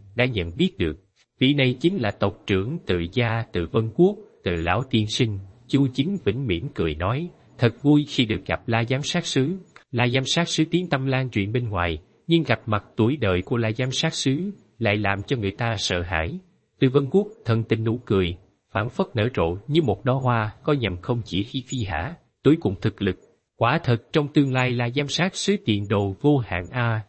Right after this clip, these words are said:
Này một phen thổi phồng khiến không ít người cười lạnh. Không phải nhận định La Phong là con rể tương lai của ngươi sao?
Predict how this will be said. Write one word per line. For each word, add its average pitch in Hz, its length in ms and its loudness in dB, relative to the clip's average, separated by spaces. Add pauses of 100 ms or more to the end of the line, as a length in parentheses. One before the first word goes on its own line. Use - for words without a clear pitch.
(380)
Này 123 160 2
một 117 200 0
phen 139 200 2
thổi 131 240 2
phồng 101 280 -2
khiến 160 180 -2
không 147 200 0
ít 180 180 -2
người 98 260 2
cười 85 200 -2
lạnh. 76 200 -2 (500)
Không 196 200 0
phải 135 240 2
nhận 107 280 -2
định 113 320 -2
La 135 120 2
Phong 127 380 -2 (180)
là 95 140 0
con 120 320 0
rể 117 100 0
tương 127 280 0
lai 120 180 2
của 139 140 0
ngươi 139 220 2
sao? 147 440 -2